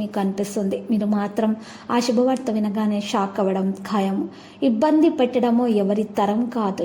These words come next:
ఈరోజు మీ ప్రేమ జీవితంలో మరింత పవిత్రతను తెచ్చుకోవడానికి మీరు మీ యొక్క మరి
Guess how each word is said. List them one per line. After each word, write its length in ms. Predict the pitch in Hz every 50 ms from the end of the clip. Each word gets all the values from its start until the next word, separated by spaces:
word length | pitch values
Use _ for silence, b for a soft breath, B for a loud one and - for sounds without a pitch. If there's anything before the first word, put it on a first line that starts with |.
| 180
ఈరోజు 320 | 190 190 185 185 185 - - B B B B B B -
మీ 80 | 240 247 240 247
ప్రేమ 260 | 226 208 214 214 208 190 208
జీవితంలో 400 | 202 208 208 208 214 214 220 214 202
మరింత 320 | 196 196 202 214 214 208 220 202 208 214
పవిత్రతను 760 | 208 208 220 220 - - 233 233 226 226 208 - 214 208 202 196 202
తెచ్చుకోవడానికి 840 | 208 196 202 - - 220 202 202 208 202 202 202 196 - - 214 214 214 B B B B B B 262
మీరు 160 | 269 285 311 294 285
మీ 80 | 285 285 269
యొక్క 220 | 254 240 262 - 285 269 233 208 214 226 262 B B B B - 240
మరి 140 | 233 233